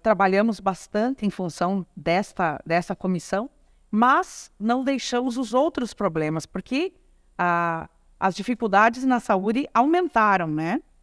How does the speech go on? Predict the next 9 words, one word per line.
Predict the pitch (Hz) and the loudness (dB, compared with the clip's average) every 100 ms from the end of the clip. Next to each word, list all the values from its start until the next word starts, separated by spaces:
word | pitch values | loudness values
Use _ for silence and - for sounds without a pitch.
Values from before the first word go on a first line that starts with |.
| _ _ _ | _ _ _
Fomos | _ 233 240 233 | _ 0 2 0
buscar | 185 208 - 214 202 | -4 -10 0 0 2
verbas, | 175 180 202 196 175 | -2 -2 0 -2 -4
então, | 175 - 190 190 | -4 -2 -2 -4
para | - 220 262 | 2 4 6
o | 262 | 2
Hospital | 220 - - 180 180 | -2 -6 -4 0 0
Municipal, | 190 170 - _ 160 165 254 _ _ _ _ _ _ _ | 0 -4 -10 _ 0 0 -2 _ _ _ _ _ _ _
né? | - 151 202 | -10 -6 -6